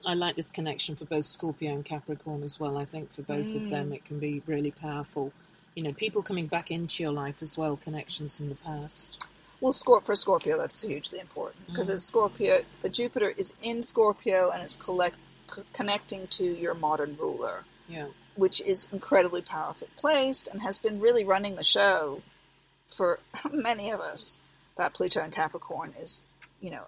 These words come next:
Speaker 2: the power behind things.
Speaker 1: Mm.
Speaker 2: Um, it's also, just on a collective front, it's about hidden power maybe coming into the open as well,
Speaker 1: Mm-hmm.
Speaker 2: the stuff that we've been suspecting.
Speaker 1: Mm.
Speaker 2: You know, we've talked about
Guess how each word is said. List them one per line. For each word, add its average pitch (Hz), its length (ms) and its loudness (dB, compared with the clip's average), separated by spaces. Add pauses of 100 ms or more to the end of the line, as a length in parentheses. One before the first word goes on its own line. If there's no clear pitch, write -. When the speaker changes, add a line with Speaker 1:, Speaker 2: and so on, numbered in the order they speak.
Speaker 2:
the 175 220 -2
power 160 400 -4
behind 147 440 -12
things. - 520 -4
Speaker 1:
Mm. 165 60 -12 (800)
Speaker 2:
Um, 160 320 -2 (440)
it's 202 160 -2
also, 175 840 0 (240)
just - 260 -2
on 180 140 -10
a 170 40 -14
collective 185 500 -8
front, 170 360 -10 (140)
it's - 220 -4
about 180 420 -6
hidden 180 340 -6
power 175 400 -8
maybe 156 320 -14
coming 156 300 -14
into 156 240 -12
the - 180 -16
open 147 480 -12
as - 180 -4
well, - 220 -8
Speaker 1:
Mm-hmm. 202 140 -6
Speaker 2:
the - 140 -2
stuff - 340 0
that - 120 -8
we've 170 280 -12
been 165 160 -6
suspecting. - 840 -4 (260)
Speaker 1:
Mm. 220 400 -8
Speaker 2:
You 196 120 -6
know, 180 140 -2
we've 190 160 -4
talked 202 320 -4
about 175 400 -4